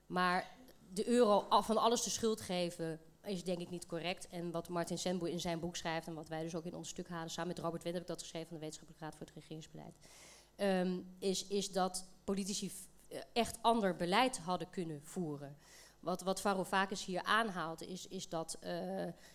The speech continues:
Duitsland, eh, grote overschottingen heeft op de handelsbalans. Nederland heeft dat ook. En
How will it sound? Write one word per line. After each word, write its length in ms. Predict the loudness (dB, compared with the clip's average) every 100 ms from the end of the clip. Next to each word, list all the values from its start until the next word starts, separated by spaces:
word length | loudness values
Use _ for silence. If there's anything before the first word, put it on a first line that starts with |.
| -12 -4
Duitsland, 600 | 4 6 6 2 -2 -4
eh, 480 | -2 0 0 0 -2
grote 380 | 0 2 2 4
overschottingen 720 | 2 2 -2 -8 -6 -6 -6
heeft 280 | -4 -2 -4
op 100 | -4
de 60 | -4
handelsbalans. 680 | -2 -4 -8 -8 -8 -6 0
Nederland 380 | 0 2 -2
heeft 180 | -2 -2
dat 160 | -4 2
ook. 140 |
En 80 | 2